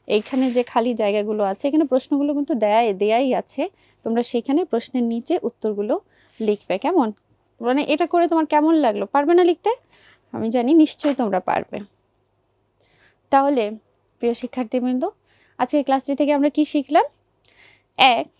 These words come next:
প্রযুক্তি আমাদের জীবনে, জীবনকে যেমন সহজ করেছে,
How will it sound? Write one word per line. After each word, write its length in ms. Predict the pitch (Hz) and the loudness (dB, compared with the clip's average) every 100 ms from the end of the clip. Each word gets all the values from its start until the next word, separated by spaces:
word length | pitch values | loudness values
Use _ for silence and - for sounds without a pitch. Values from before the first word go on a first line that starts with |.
| _ _ - _ | _ _ -20 _
প্রযুক্তি 520 | 302 311 302 339 - | 2 2 2 -2 0
আমাদের 380 | 370 302 285 311 | 2 2 2 2
জীবনে, 560 | 226 240 262 254 233 294 _ _ _ - | 0 -2 0 0 -2 -6 _ _ _ -4
জীবনকে 560 | 247 240 277 311 320 | 0 2 4 4 4
যেমন 320 | 277 233 208 233 | 4 2 2 -2
সহজ 460 | - 220 277 311 | -6 -2 -2 -2
করেছে, 440 | - 247 269 - | -2 -2 -2 -2